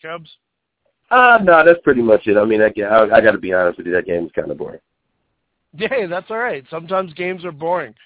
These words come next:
Speaker 1: That's my understanding anyhow. Uh, the art is making interest out of a boring game. Just a couple of quick hits before we go off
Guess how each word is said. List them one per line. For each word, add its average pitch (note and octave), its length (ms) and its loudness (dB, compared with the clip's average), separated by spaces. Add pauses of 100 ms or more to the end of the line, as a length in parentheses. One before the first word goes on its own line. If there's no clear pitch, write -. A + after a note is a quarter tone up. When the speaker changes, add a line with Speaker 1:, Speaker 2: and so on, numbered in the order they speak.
(260)
Speaker 1:
That's F3+ 180 -8
my G3+ 200 -4
understanding F3 500 -10
anyhow. C#3 320 -12 (500)
Uh, C#3 340 -6
the C#3+ 200 -18
art F3 300 -8
is D3+ 140 -16
making D3 580 -14 (400)
interest D#3+ 520 -14
out D3 120 -8
of C#3 100 -12
a C3+ 80 -8
boring C3 360 -14
game. A#2 280 -12 (300)
Just A3 200 -12
a A3+ 60 -12
couple C4 280 -6
of G3 60 -12
quick A#3 280 -12
hits G#3 240 -6
before F3 320 -12
we D#3+ 100 -10
go D#3+ 140 -2
off D3 100 -4